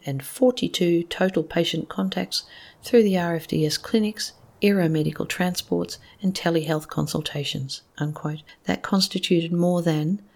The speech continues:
twenty-eight million fifty-one thousand kilometres flown, and more than one thousand patient contacts daily. These days, most communications come to the R F D S via a toll-free phone number, now that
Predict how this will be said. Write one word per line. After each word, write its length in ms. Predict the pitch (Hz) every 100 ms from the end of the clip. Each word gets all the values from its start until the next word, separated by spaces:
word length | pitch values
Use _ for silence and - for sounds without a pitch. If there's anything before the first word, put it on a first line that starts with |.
| -
twenty-eight 720 | - 220 214 208 185 185 -
million 460 | 175 165 151 175
fifty-one 960 | 185 - 208 - - 196 185 165 165 165 -
thousand 600 | - 165 160 160 156 151
kilometres 520 | - 156 156 151 147
flown, 460 | - - 147 143 139 - _ _ - - - -
and 140 | 190
more 180 | 196 208
than 240 | 202 190 -
one 220 | 208 202
thousand 520 | 190 160 151 160 156
patient 380 | - - - 156
contacts 420 | - 147 147 -
daily. 400 | - 139 135 143 - _ - -
These 180 | 175 170
days, 320 | - 156 156
most 300 | 165 185 -
communications 640 | - 156 151 - 135 151 -
come 180 | - 170
to 180 | -
the 140 | 240 170
R 140 | 143
F 120 | 135
D 200 | - 156
S 100 | 147
via 380 | - 160 160 151
a 60 | 139
toll-free 880 | - - 233 220 - - 214 254
phone 360 | - - 175 165
number, 340 | 151 143 143 -
now 180 | 165 156
that 220 | 165 -